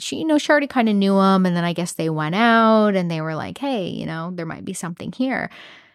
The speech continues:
And there was. Alan, he's very polite, he's soft-spoken, he's sweet, he's a kind-hearted man. And, and he and Margaret, they fell in love.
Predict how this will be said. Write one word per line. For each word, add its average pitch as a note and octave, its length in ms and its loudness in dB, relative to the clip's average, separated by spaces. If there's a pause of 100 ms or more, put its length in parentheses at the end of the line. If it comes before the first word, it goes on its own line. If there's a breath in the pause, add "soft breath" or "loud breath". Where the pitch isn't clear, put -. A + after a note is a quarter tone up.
(160)
And G3 220 6
there G3 160 6
was. G3+ 340 4
Alan, E3+ 380 -2
he's D#3 440 -6
very D#3 320 -10
polite, A3 540 2
he's E3+ 240 -10
soft-spoken, G#3+ 1400 2 (320 loud breath)
he's D3+ 300 -8
sweet, G#3 960 2
he's G3 540 -4
a G#3+ 80 -6
kind-hearted A#3 640 2
man. C3+ 320 -2
And, C3+ 120 -8
and E3+ 140 -6
he A3 220 2
and G#3 80 4
Margaret, D#3+ 420 -2
they D3+ 380 -6
fell - 440 -8
in D#3 240 -8
love. A#3+ 480 2